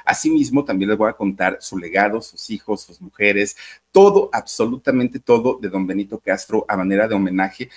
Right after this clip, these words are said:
y a manera de decir y de despedirlo,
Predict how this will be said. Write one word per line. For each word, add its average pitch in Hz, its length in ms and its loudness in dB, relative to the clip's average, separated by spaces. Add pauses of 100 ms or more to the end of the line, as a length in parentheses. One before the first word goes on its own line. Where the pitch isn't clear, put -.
(140)
y - 80 0
a 104 60 6
manera 139 260 4
de 156 140 -2
decir 127 460 0
y 120 100 -4
de 98 120 0
despedirlo, 139 840 -2